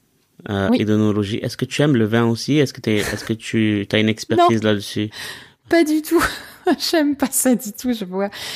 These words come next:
Speaker 2: Le seul vin que j'aime, c'est les vins sucrés. Mais on en revient au fait que j'aime le
Speaker 1: <laughs>
Speaker 2: sucre. Donc,
Speaker 1: Ouais.
Speaker 2: en fait, je suis nulle en vin.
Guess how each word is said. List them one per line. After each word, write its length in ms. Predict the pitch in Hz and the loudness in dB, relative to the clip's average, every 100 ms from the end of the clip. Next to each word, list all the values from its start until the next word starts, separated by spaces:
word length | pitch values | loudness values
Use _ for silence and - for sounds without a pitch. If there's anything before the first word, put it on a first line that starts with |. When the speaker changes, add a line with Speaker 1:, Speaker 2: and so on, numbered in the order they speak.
| - 226 | -4 0
Speaker 2:
Le 100 | 240 | 2
seul 300 | - 302 262 | 2 2 2
vin 340 | 220 240 262 - - | 2 2 0 -6 -4
que 120 | 214 | -2
j'aime, 440 | 190 180 208 214 - | -2 -4 -4 -6 -8
c'est 220 | - - 190 | -10 -4 -2
les 100 | 180 | 0
vins 160 | 196 | 0
sucrés. 520 | 196 - - - 190 - _ _ _ - | -2 -4 -8 -10 -12 -12 _ _ _ -2
Mais 60 | 190 | 2
on 100 | 208 | 2
en 80 | |
revient 280 | 214 226 262 247 | 2 2 4 2
au 60 | |
fait 180 | - 254 | 2 -2
que 120 | - | 0
j'aime 240 | 180 214 226 | 0 0 0
le 80 | 190 | -2
Speaker 1:
<laughs> 0 | |
Speaker 2:
sucre. 440 | - 269 - - _ _ _ - _ - - - _ | -6 -12 -16 -20 _ _ _ -20 _ -20 -20 -20 _
Donc, 160 | 202 220 | -2 0
Speaker 1:
Ouais. 80 | 226 | 0
Speaker 2:
en 80 | 214 | -2
fait, 160 | 302 | -4
je 40 | - | -4
suis 180 | 233 220 | 0 4
nulle 440 | 226 262 370 302 | 6 6 4 4
en 140 | 190 | 2
vin. 220 | 190 175 | -2 -6